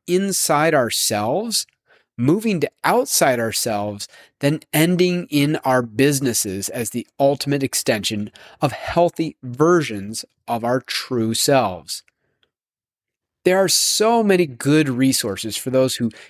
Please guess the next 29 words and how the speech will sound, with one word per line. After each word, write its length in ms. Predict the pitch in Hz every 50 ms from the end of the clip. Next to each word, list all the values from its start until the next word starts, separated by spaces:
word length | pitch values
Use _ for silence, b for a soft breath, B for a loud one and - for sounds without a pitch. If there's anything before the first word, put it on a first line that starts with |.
| B B _
just 460 | - - - 196 185 196 180 - -
want 340 | 156 143 135 131 143 139 _
tips 340 | - - 127 120 113 - -
on 160 | 123 120 113
running 260 | 113 110 104 104 101
their 120 | 107 120 117
businesses. 680 | 131 180 190 151 139 113 - - - 55 - - - _ _ _ _ _ _ _ _ _
So 160 | - - 127
my 140 | 117 117 135
intention 580 | 165 180 180 - - 214 233 214 - 214 196 175 -
is 280 | 131 127 127 131 135 -
to 100 | - 180
go 260 | - - 104 101 113
deeper, 420 | - - 226 247 - _ - - - B B B B
to 100 | - 135
really 500 | 135 127 135 156 180 214 240 254 262 220
gather 580 | 202 - 180 170 170 180 190 196 180 160 131
the 180 | 120 127 123 -
entrepreneurs 880 | - 131 131 139 - - - 151 135 117 120 139 180 214 220 208 - - B B B B B B
who 140 | - - 160
want 340 | 151 139 156 160 202 240 -
to 80 | 226
work 400 | 202 160 143 156 160 165 - - -
on 180 | 147 147 143 139
themselves 800 | 135 131 120 113 - - - - 180 180 170 151 123 113 110 -
from 260 | - _ 120 110 107
the 160 | 107 95 _ _
inside 580 | 165 175 185 190 - - 190 170 165 165 165 - _ _ _
out 520 | 131 143 156 147 120 104 95 - - -